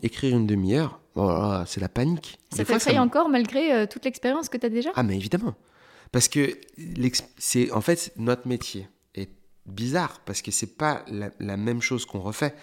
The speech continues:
Speaker 2: Mhm.
Speaker 1: On me demande pas de faire une tarte au citron tous les jours. On me demande de faire une nouvelle tarte. Donc,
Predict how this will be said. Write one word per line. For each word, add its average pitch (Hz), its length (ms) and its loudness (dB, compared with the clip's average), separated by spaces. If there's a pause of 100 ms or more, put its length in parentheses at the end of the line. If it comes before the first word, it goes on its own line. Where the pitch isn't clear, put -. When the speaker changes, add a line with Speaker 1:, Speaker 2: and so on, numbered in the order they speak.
(160)
Speaker 2:
Mhm. 208 200 0
Speaker 1:
On 104 60 0
me 110 120 4
demande 107 280 0
pas 139 100 0
de 117 120 0
faire 101 180 -4
une 98 140 -2
tarte - 260 -6
au - 20 -6
citron - 400 -8 (140)
tous 127 140 -4
les 127 120 0
jours. 123 240 -8 (320)
On - 60 -6
me 113 100 2
demande 123 240 2
de 117 60 2
faire 110 160 -2
une 110 180 2
nouvelle 156 380 4
tarte. - 420 -8 (460)
Donc, 110 200 2